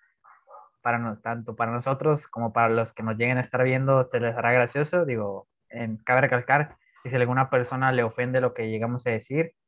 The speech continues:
no es que vaya directo hacia ustedes, sino lo hacemos con fin de divertirnos,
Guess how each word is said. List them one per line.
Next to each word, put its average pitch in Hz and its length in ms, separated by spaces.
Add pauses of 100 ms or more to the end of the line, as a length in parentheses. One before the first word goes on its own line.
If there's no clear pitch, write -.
(100)
no 117 300
es 117 300
que - 120
vaya 113 200
directo 113 280
hacia 110 140
ustedes, 196 400
sino 104 380
lo 104 140
hacemos 110 300
con 117 180
fin 113 220
de 113 120
divertirnos, 127 680